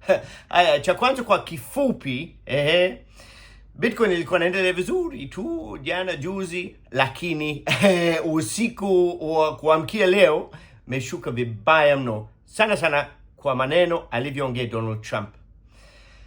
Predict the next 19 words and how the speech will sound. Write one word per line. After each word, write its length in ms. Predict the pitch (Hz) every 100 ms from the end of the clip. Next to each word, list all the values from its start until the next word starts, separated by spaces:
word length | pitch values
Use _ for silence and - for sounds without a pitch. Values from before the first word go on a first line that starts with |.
| - -
Kwa 60 | -
kifupi 380 | - 208 359 381
sana, 540 | - 523 539 - 196
Donald 320 | 196 202 202
Trump 260 | - - -
alikuwa 240 | 190 180
anategemea 440 | 175 165 175 175 180
kushinda 440 | 143 - 190 160
lile 280 | 147 156 143
tuzo 760 | 117 151 170 131 117 110 139 - - 117
la 380 | 120 123 123 117
kuleta 420 | - 127 131 139
amani 300 | 117 127 123
duniani, 520 | 113 117 117 107 101 104
ile 180 | 147
Nobel 440 | 123 151 151 147 139 - -
Peace 360 | 143 123 - -
Prize. 520 | 147 113 95 - - _ - _ _ _ _ _
Hakupata. 680 | - 147 160 165 127 -